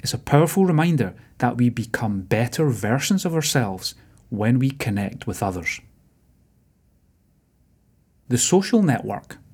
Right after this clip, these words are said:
When I first moved to Spain in two thousand and three at the age of twenty-five, I lost contact with a good number of friends.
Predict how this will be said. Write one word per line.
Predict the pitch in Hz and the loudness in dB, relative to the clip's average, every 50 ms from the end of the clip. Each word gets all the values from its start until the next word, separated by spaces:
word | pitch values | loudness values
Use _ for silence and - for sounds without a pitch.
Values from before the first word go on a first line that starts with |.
| - - - _ _ - - - - - - - - - _ _ _ _ _ _ _ _ _ _ - - - | -20 -20 -20 _ _ -20 -20 -20 -20 -20 -20 -20 -20 -20 _ _ _ _ _ _ _ _ _ _ -20 -10 0
When | - 151 185 | 2 4 6
I | 226 240 | 6 4
first | 247 - 214 202 - - | 4 4 2 2 4 4
moved | 165 156 156 156 - | 4 4 4 2 -2
to | 135 | -4
Spain | - - - 131 127 127 127 | -2 4 4 6 6 6 4
in | 113 117 | 4 2
two | - - 135 | 2 0 0
thousand | - - 120 120 120 107 117 113 | 2 4 4 4 4 2 2 0
and | 107 104 | -2 -2
three | - - - 127 123 123 120 | -4 -4 2 4 4 4 4
at | 117 - | 2 0
the | - - - | -2 -2 0
age | 123 120 117 120 120 | 2 2 2 0 -4
of | - - | -8 -6
twenty-five, | - - 127 123 123 123 - 113 - - - 117 110 110 107 104 98 92 - - - - - _ - | -2 2 2 2 2 2 -2 -6 -6 -2 -2 0 0 0 -2 -2 -4 -8 -10 -14 -20 -20 -18 _ -4
I | - 110 107 | -2 -2 2
lost | 104 127 143 170 175 - | 2 2 2 2 0 -2
contact | - - 147 143 143 143 147 - 131 117 113 123 - | -2 2 4 4 4 4 2 0 -2 -2 -2 -4 -6
with | 120 - - | -6 -6 -6
a | 107 | -6
good | 92 92 127 123 123 | -2 2 2 2 4
number | 127 117 110 110 107 101 | 2 0 0 0 -2 -4
of | 101 95 | -8 -8
friends. | - - - 104 98 95 90 87 85 - - | -10 -8 -6 -6 -4 -4 -6 -6 -8 -10 -12